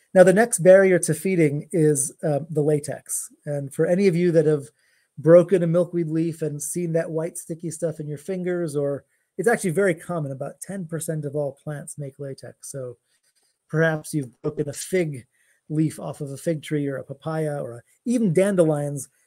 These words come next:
have a little bit of latex. If you break one of those leaves, you'll see that white gummy stuff there. Well, latex is packed with poisons. It coagulates on exposure to air. It gums up the caterpillar's mouth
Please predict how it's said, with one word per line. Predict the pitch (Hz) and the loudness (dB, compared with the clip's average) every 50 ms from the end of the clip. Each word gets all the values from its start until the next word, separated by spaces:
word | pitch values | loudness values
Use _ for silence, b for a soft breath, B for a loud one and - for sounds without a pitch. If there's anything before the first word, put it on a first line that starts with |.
| _ _ - | _ _ -6
have | 151 147 | -6 -4
a | |
little | 147 160 185 208 196 180 | -2 0 2 2 2 2
bit | 165 170 | 2 2
of | 160 | 2
latex. | 156 160 156 156 147 131 - - | 2 0 0 -2 -4 -8 -8 -10
If | 143 | -12
you | 147 135 | -12 -8
break | 117 165 175 180 160 | -4 -2 -2 -2 -2
one | - 160 160 | -4 -4 -2
of | 156 151 | 0 0
those | 156 147 139 | 0 0 0
leaves, | 151 156 147 139 123 | -2 -2 -2 -2 -6
you'll | 139 135 | -8 -10
see | - - 151 | -8 -6 -6
that | 143 143 - - | -8 -8 -10 -10
white | 143 151 147 143 - - 151 | -8 -8 -8 -8 -10 -10 -10
gummy | 147 139 139 139 | -10 -10 -10 -12
stuff | 123 - - - 135 127 - _ | -14 -14 -16 -16 -16 -18 -18 _
there. | 165 147 - 175 147 139 _ _ _ _ _ _ _ _ _ _ _ _ _ _ _ _ _ _ _ _ _ _ _ _ _ _ _ _ _ _ _ _ | -20 -20 -20 -20 -20 -20 _ _ _ _ _ _ _ _ _ _ _ _ _ _ _ _ _ _ _ _ _ _ _ _ _ _ _ _ _ _ _ _
Well, | 202 196 185 165 | 2 2 2 4
latex | 196 240 277 - - 214 214 214 - | 2 2 0 0 -2 -4 -4 -4 -4
is | 170 147 - | -6 -6 -6
packed | - - 165 185 190 190 | -6 -6 -4 -4 -4 -4
with | - 190 - - | -6 -6 -6 -6
poisons. | - 156 170 180 175 160 175 180 175 175 165 147 | -2 -2 0 0 -2 -4 -6 -6 -8 -8 -10 -10
It | - - _ | -12 -14 _
coagulates | - 151 143 147 160 175 185 175 190 190 180 175 175 175 175 | -8 -6 -4 -4 -2 -4 -2 -2 0 0 0 0 -2 -2 -6
on | 170 156 147 | -8 -8 -8
exposure | 139 - - - - 170 170 156 139 160 | -10 -12 -8 -4 -2 -2 0 0 -2 -4
to | 156 156 - - | -6 -6 -8 -6
air. | 170 160 156 156 156 151 | -4 -2 -2 -2 -2 -4
It | 143 143 127 | -6 -8 -6
gums | 120 156 165 165 156 151 | -4 -2 -2 -2 -2 -2
up | 160 160 160 _ | -2 -4 -4 _
the | - 139 | -14 -14
caterpillar's | - _ 151 151 147 151 147 - 151 147 143 135 120 123 | -12 _ -10 -8 -8 -8 -10 -8 -10 -8 -10 -10 -12 -14
mouth | 135 143 143 - | -12 -12 -12 -14